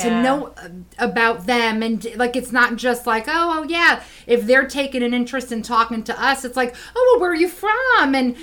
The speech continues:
Speaker 2: where do you,
Speaker 1: All of
Speaker 2: what do you
Speaker 1: that.
Speaker 2: do?
Speaker 1: Yes.
Speaker 2: And what do
Speaker 1: Yes.
Speaker 2: you," but I'm not mixed signaling. I am just asking because I'm interested in,
Speaker 1: Mm-hmm.
Speaker 2: in knowing them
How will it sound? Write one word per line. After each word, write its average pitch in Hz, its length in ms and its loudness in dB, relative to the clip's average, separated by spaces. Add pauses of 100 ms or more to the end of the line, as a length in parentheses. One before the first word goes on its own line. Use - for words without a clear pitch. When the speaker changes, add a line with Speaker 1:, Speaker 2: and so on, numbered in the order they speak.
(120)
Speaker 2:
where 370 140 2
do 381 80 6
you, 381 100 6
Speaker 1:
All 320 140 6
of - 60 0
Speaker 2:
what 359 80 6
do 381 40 6
you 440 160 6
Speaker 1:
that. - 60 -6
Speaker 2:
do? 427 80 4
Speaker 1:
Yes. 539 800 10
Speaker 2:
And 311 80 2
what 359 80 6
do 370 80 6
Speaker 1:
Yes. 339 100 4
Speaker 2:
you," 381 200 2 (340)
but 294 160 -2 (160)
I'm 277 180 2
not 277 220 6
mixed 285 300 -2
signaling. 320 520 -2
I 240 180 0
am 277 200 2
just 254 320 -4
asking 285 440 2
because 240 340 -2
I'm 269 320 0
interested 277 720 -2 (120)
in, 233 140 2
Speaker 1:
Mm-hmm. 220 220 -4 (320)
Speaker 2:
in 262 260 6
knowing 254 380 2
them 247 360 2